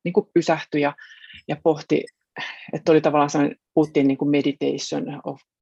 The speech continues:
että hän, hän puhu-, tavallaan teki tarkoituksella semmoista niinku, no, että tavallaan sisäänpäin kääntymistä ja, ja niinku, että tavallaan,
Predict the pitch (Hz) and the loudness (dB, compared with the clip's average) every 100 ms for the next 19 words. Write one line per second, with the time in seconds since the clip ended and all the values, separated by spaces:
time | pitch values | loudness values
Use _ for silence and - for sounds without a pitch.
0 | _ - 147 - 151 160 - 160 151 175 | _ -16 -16 -10 -8 -8 -8 -8 2 2
1 | 165 - _ _ _ _ - 208 196 196 | 2 -4 _ _ _ _ 0 2 2 2
2 | 196 160 160 156 139 - - - 143 - | 2 0 0 0 -4 -10 -12 -10 -10 -8
3 | 151 - - _ _ _ - 156 143 151 | -8 -6 -8 _ _ _ -10 -8 -8 -10
4 | _ _ _ _ _ _ _ _ _ _ | _ _ _ _ _ _ _ _ _ _
5 | _ _ _ _ _ - 196 - 180 - | _ _ _ _ _ -8 -4 -2 -4 -2
6 | 190 180 175 196 185 160 143 143 147 143 | 0 2 2 2 2 2 2 0 2 0
7 | 139 147 143 - 143 139 135 - 151 - | 0 -4 -6 -8 -6 -6 -6 -4 -6 -8
8 | _ - 160 160 156 156 156 151 | _ -10 -4 -2 -2 0 0 0